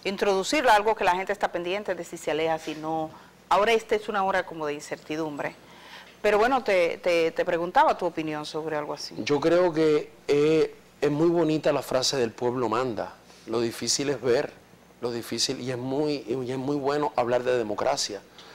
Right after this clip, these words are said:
Speaker 2: Varios hablan de democracia, desarrollo, progreso, modernidad, democratización.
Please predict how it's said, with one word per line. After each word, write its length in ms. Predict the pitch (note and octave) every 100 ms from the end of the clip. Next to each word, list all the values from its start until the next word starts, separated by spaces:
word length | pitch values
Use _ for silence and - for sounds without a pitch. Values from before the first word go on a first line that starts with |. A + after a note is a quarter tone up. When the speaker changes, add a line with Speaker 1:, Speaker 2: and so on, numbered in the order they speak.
| - - -
Speaker 2:
Varios 600 | D#3 A3+ D#3 A2+ - -
hablan 280 | B2+ D3 C#3+
de 100 | A#2+
democracia, 720 | A2 G#2 - C#3 C#3+ - G#2
desarrollo, 720 | G#2 - G2+ A2+ D#3 A#2+ G2+
progreso, 720 | - G2 A2 D#3+ C3 - G2+
modernidad, 800 | G2+ G#2+ G#2 G2+ G2 B2 C#3+ A#2+ -
democratización. 960 | A2+ G#2+ G2+ F#2+ G2 - G2 B2 C#3